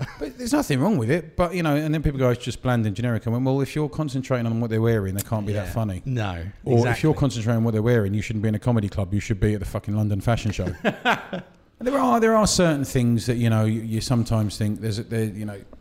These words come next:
Speaker 2: uh, guys who specifically wear an outfit 'cause they think it's cool. And I mean, I'm nearly forty. I wouldn't wear something a twenty-year-old would wear.
Speaker 1: It probably wouldn't fit.
Speaker 2: Well, exactly.
Speaker 1: <laughs>
Speaker 2: Um, and then you see, so, and I, this sounds like a, a gener-,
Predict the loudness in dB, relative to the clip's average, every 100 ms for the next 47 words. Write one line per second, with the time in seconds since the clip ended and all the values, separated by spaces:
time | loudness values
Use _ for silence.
0 | -20 -20 -20 -20 -20 -20 -20 -6 0 2
1 | 2 0 -4 -4 -4 -4 -6 -4 -2 0
2 | 0 0 0 -2 -2 -8 -6 -4 -4 -2
3 | -4 -6 -10 -2 0 2 0 -2 -4 -12
4 | -20 -8 2 4 4 4 0 2 2 2
5 | 0 -2 0 -2 -2 -4 -6 -6 -2 -2
6 | -2 -4 -6 -8 -6 -8 -8 -16 -20 -20
7 | -20 _ -20 _ -20 -18 -8 -6 -6 -8
8 | -8 -8 -10 -6 -4 0 0 2 2 4
9 | 2 -2 -2 -2 0 -2 2 0 4 6
10 | 6 4 4 6 4 4 2 2 4 4
11 | 4 0 -4 -4 -4 0 0 2 0 0
12 | 0 0 -4 0 2 4 2